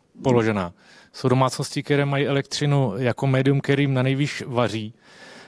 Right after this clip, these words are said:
a jsou domácnosti, které komplet, eh, elektřinou topí. A ty strategie budou úplně odlišné. Ti, kteří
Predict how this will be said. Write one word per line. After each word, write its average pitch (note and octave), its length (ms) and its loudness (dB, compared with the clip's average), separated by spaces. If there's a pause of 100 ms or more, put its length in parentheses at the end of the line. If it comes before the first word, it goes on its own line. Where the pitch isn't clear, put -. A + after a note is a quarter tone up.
a - 120 -6
jsou - 140 4
domácnosti, C3 540 0
které C3 220 0
komplet, C3 640 0
eh, A2 400 0
elektřinou A#2+ 360 -2
topí. - 380 -2 (580)
A G#2 240 2 (100)
ty B2+ 120 0
strategie B2+ 520 2
budou C3 180 4
úplně C3 260 0
odlišné. A2 480 -2
Ti, C3 440 2
kteří C3+ 500 2